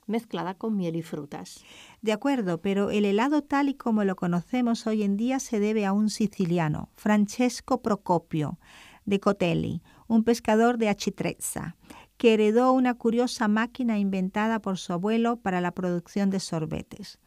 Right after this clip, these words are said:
Speaker 2: Sabedor de los magníficos resultados del artilugio, lo llevó a París, donde en mil seiscientos sesenta abrió la cafetería Procope.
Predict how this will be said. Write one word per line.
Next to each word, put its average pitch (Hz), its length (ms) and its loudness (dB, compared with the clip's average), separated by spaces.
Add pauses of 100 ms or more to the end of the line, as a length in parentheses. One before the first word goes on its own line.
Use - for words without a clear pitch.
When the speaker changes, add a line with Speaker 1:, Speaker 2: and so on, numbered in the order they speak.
(380)
Speaker 2:
Sabedor 226 600 2
de 233 100 0
los 208 200 -4
magníficos 202 680 -2
resultados 196 640 -2
del 190 160 -2
artilugio, 190 720 -2
lo 226 100 0
llevó 180 240 -2
a 180 100 -4
París, 170 400 -8 (180)
donde 190 300 2
en 175 100 0
mil 233 140 2
seiscientos 226 580 -2
sesenta 226 600 -4
abrió 196 300 -4
la 180 100 -4
cafetería 180 720 -4 (140)
Procope. - 540 -6